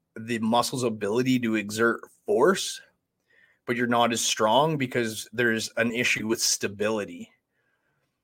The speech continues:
So the, the number one thing to look at when you are doing compound exercises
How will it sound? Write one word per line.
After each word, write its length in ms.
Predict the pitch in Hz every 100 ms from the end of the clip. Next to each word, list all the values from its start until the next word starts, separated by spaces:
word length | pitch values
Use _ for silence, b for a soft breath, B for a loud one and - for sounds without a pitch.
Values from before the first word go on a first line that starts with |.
| -
So 580 | 131 117 113 110 110 -
the, 100 | 127 117 120
the 120 | 135
number 280 | 131 131 123
one 180 | 120 117
thing 180 | 123 117
to 60 | 110
look 260 | 135 139
at 400 | 127 110 107 107
when 720 | 113 117 110 107 107 104 - B B _ _ _ _ _ _ _ -
you 600 | 110 117 110 107 104 107 B B B B _ _ 117
are 140 | 120
doing 300 | 117 120 113
compound 540 | - 117 131 160 160
exercises 760 | 160 151 151 170 170 190 208